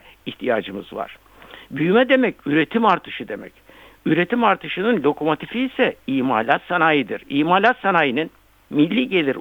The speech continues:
oluşumundaki payı yüzde yirmi dörtler dolayında. İmalat sanayi büyür ise ardından ticaret, ulaştırma sektörleri, mali kesim de büyüyor. İmalat sanayi talep olursa büyür.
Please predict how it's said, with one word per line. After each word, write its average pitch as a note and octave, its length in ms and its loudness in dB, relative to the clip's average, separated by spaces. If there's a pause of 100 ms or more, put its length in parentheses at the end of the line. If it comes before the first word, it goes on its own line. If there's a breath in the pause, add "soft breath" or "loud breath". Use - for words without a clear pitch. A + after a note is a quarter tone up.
oluşumundaki D#3 720 -2
payı F3 340 0
yüzde C#3+ 360 -4
yirmi C#3 360 2
dörtler D3 480 0
dolayında. A#2 500 -2 (560 soft breath)
İmalat F3+ 560 0
sanayi D3+ 440 -2
büyür D#3+ 200 -2
ise - 400 -2
ardından D3+ 540 0
ticaret, C#3 640 -2
ulaştırma C#3+ 560 -2
sektörleri, C3 600 -6
mali C#3 360 0
kesim F#3+ 420 -6
de G#3 140 4
büyüyor. A2+ 300 -2 (420 loud breath)
İmalat F3+ 520 2
sanayi F#3+ 420 0
talep F3+ 360 0 (200)
olursa D#3+ 520 2
büyür. A#2 340 -4